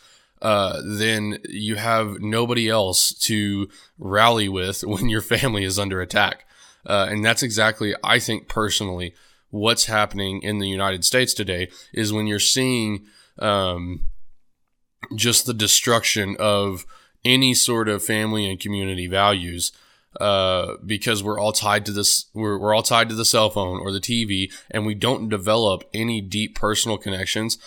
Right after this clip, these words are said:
especially outside of our family. A lot of people have trouble developing deep personal connections inside their family. A lot of dudes can't talk to their kids.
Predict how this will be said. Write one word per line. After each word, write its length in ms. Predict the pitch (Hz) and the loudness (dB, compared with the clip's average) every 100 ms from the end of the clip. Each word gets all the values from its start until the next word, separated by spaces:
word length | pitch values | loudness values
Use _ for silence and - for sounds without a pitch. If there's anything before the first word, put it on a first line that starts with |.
| - - | -12 -2
especially 560 | 101 - 135 - 117 | 0 2 2 4 2
outside 260 | 92 - 101 | 2 0 0
of 60 | |
our 80 | 95 | 0
family. 280 | 101 95 - | -2 -4 -4
A 80 | 110 | -2
lot 140 | 120 | -2
of 60 | 175 | 0
people 160 | 156 | 0
have 220 | 147 139 - _ | 2 0 -4 _
trouble 320 | - 127 131 | -2 0 0
developing 580 | 113 98 127 120 110 92 117 | -2 0 0 0 -4 -4 -8
deep 220 | 113 110 | -6 -4
personal 300 | 120 113 110 | -2 -2 -4
connections 400 | - 110 - 101 | -2 -2 -2 -4
inside 340 | 107 110 95 92 | -4 -2 -2 -2
their 100 | 85 | -8
family. 380 | - - 82 - - - - | -8 -10 -12 -14 -20 -18 -8
A 60 | |
lot 220 | 98 104 113 | 2 2 2
of 80 | |
dudes 240 | 113 117 - | 0 -2 0
can't 200 | 123 104 | 0 2
talk 220 | 117 117 | 2 2
to 60 | 117 | -2
their 120 | 107 | -4
kids. 420 | - 107 95 - | 0 -2 -2 -8